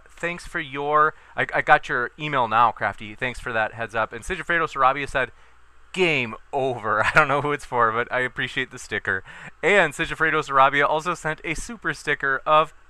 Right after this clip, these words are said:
pine trees. Wouldn't you know it? Thanks, you appreciate that. G P S says, "Austin, test G P S. That will get you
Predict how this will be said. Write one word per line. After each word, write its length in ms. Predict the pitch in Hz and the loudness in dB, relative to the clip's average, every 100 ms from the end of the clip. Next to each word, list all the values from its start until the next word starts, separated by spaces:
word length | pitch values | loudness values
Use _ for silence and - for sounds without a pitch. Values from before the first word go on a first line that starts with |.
| - - - - | -20 -20 -20 -10
pine 300 | 185 190 165 | -6 -6 -8
trees. 420 | - 95 82 85 | -10 -10 -12 -14
Wouldn't 340 | 104 104 - | -16 -14 -14
you 60 | 110 | -8
know 180 | 101 101 | -6 -6
it? 120 | - | -6
Thanks, 320 | 131 123 - | -10 -10 -12
you 140 | 120 107 | -16 -12
appreciate 540 | 120 - 120 - 104 | -14 -10 -10 -10 -8
that. 180 | 120 117 - | -4 -6 -6
G 200 | 131 175 | -8 -8
P 160 | 151 143 | -2 0
S 160 | 160 | 0
says, 240 | - 143 - - | 0 -6 -4 4
"Austin, 540 | 208 262 - 196 170 - - - - | 6 6 -2 -8 -8 -14 -20 -20 -20
test 560 | - 214 240 - - - - - | 0 4 4 2 -6 -14 -20 -20
G 260 | 131 165 180 | -12 -10 -10
P 240 | - 185 165 | -10 -12 -6
S. 460 | - 190 117 - - - - - | 0 0 0 -6 -12 -18 -20 -12
That 360 | - 156 170 - | 0 4 4 2
will 140 | 127 127 | -12 -12
get 420 | - 131 180 - | -6 -6 -6 -10
you 240 | 107 87 | -14 -16